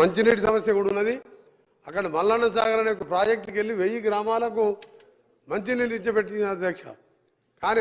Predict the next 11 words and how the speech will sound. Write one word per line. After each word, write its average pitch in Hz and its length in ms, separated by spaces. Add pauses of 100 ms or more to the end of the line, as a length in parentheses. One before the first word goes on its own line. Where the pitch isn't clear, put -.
(120)
ఆ - 20 (140)
నుంచి 240 220
ఇరవై 233 260
కిలోమీటర్లు 233 420
ఉన్న 226 100 (600)
ఆలేరు 233 340
కాన్స్టిట్యూన్సీలో 214 420 (140)
ఏ 240 40 (100)
గ్రామానికి 226 520
కూడా 233 180
ఇప్పటికీ 220 360